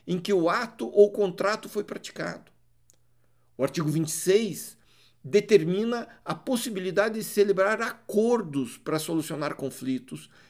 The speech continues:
e o respectivo jurídico, o regime jurídico geral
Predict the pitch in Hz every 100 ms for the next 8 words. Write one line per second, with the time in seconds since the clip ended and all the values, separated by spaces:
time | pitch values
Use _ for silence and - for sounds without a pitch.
0 | - 156 196 - 208 - 208 196 165 185
1 | 180 196 - 156 156 165 190 202 156 170
2 | 170 147 123 127 113 123